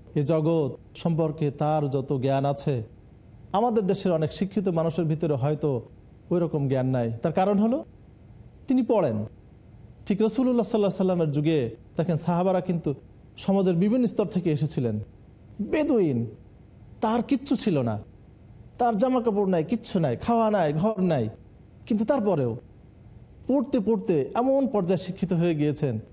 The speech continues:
যে তারা সোনার মানুষে পরিণত হয়েছিলেন। তাদেরকে দেখে এই পৃথিবীর হাজার হাজার মানুষ সত্যের আলো পেয়েছে,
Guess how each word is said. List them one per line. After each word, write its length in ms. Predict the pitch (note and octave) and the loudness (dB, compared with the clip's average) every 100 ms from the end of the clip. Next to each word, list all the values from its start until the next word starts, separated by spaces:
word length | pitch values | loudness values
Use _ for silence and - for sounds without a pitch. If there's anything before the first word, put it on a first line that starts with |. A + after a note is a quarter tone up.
| - - - | -20 -20 -4
যে 80 | F3 | 0
তারা 340 | G3 F#3+ G3+ | 2 2 2
সোনার 400 | - G#3+ G#3+ G3 | 0 2 2 2
মানুষে 300 | G3+ A3 A3 - - - | 2 2 0 -4 -10 -2
পরিণত 320 | E3+ D#3 C#3 | 0 2 0
হয়েছিলেন। 460 | C3+ B2+ C3 A#2 A2 - - - - - | 0 0 -2 -4 -6 -18 -20 -20 -20 -2
তাদেরকে 460 | G#3 A3+ A#3+ - | 2 4 2 2
দেখে 260 | G3+ G3 F#3+ | 2 2 2
এই 300 | E3+ A#3 A#3+ | 2 2 0
পৃথিবীর 560 | F#3+ G3+ F#3+ D#3+ C3+ C#3 - - - | 0 -2 0 0 0 -4 -16 -20 -4
হাজার 380 | G#3+ G#3+ G3 | 0 2 2
হাজার 360 | E3+ G3+ G#3 F#3+ | 2 0 2 2
মানুষ 440 | E3+ E3+ E3 C#3 - - - - | 2 2 0 -2 -8 -20 -20 -18
সত্যের 420 | - A3+ - G#3 | -4 -2 0 0
আলো 200 | F3+ F3+ | 2 2
পেয়েছে, 480 | F3+ E3+ E3 D3 G#2+ | 2 0 0 -2 -4